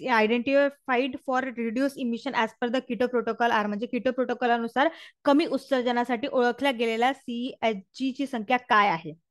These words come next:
सांगा बघू. चार आहे, पाच आहे, सहा आहे, आठ आहे. काय असणार आहे? हे सीजी ग्रीनहाऊस गॅसेस आहे, सीएचजी म्हणजे, आणि ते किती आहेत? ते आहेत सहा. कोणकोणते? सीओ टू, मिथेन, नायट्रस ऑक्साईड,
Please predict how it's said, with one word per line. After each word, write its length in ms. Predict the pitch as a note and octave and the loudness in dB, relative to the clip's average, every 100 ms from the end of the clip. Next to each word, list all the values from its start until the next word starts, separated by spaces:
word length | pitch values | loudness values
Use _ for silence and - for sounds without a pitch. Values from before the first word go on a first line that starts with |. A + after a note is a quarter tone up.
| _ _ _ - | _ _ _ -4
सांगा 200 | A#3 A#3+ | 2 2
बघू. 280 | A#3+ A3+ B3+ _ _ _ _ | 2 -2 -6 _ _ _ _
चार 180 | C4 A#3 | 0 4
आहे, 180 | A#3+ A#3+ | 4 4
पाच 340 | A#3+ A3+ A3 | 2 0 0
आहे, 240 | A#3 A3+ A#3+ | -2 -2 -4
सहा 400 | - _ A#3 A3 | -8 _ -6 -2
आहे, 180 | A3 A3 | -2 -2
आठ 320 | G#3 G#3 A3 | -2 -4 -6
आहे. 120 | G#3+ - _ _ - | -10 -12 _ _ 2
काय 160 | A#3+ | 4
असणार 280 | B3 B3+ A#3+ | 4 2 0
आहे? 320 | A#3 B3+ D4+ _ _ _ _ _ _ _ _ _ _ _ _ _ _ _ | 2 -2 -6 _ _ _ _ _ _ _ _ _ _ _ _ _ _ _
हे 80 | D4+ | -4
सीजी 400 | D4+ C#4+ A#3+ D4 | 0 0 2 0
ग्रीनहाऊस 460 | A3+ C#4 C#4+ C#4 B3 | 0 0 2 2 2
गॅसेस 240 | A3+ G#3+ A3 | 2 0 -4
आहे, 180 | A3 C4+ | -2 -2
सीएचजी 680 | C#4+ B3 A#3 A3 G3 - A3+ | -2 -2 0 0 -2 -8 -6
म्हणजे, 320 | G#3+ G3+ D#4 | -4 2 4
आणि 240 | F#4+ A#3 | 4 0
ते 120 | A3+ | -2
किती 240 | A#3 A#3 B3+ | -4 0 2
आहेत? 180 | B3+ F4+ - - - | 4 2 -2 -20 -4
ते 80 | B3+ | 2
आहेत 220 | A3 C4 - - | 4 2 0 -4
सहा. 320 | B3+ G3+ F#3 C3+ - | 2 2 2 -4 -6
कोणकोणते? 600 | A#3 A#3 C4 C4 D4+ F#4+ - - _ | -6 -2 0 4 4 4 0 -20 _
सीओ 400 | - B3+ C4 C#4 | -2 2 6 4
टू, 400 | C#4 D4 F4 G4 _ _ _ _ _ _ | 4 0 0 -4 _ _ _ _ _ _
मिथेन, 720 | A#3 B3 - - C#4 C#4+ E4+ G4 _ _ _ _ _ _ _ _ - | -6 -6 -4 2 4 4 0 -6 _ _ _ _ _ _ _ _ -2
नायट्रस 400 | A#3+ A#3 C4 C#4+ | 0 2 0 0
ऑक्साईड, 580 | B3 - C#4 C4+ D4+ | -2 -2 0 2 2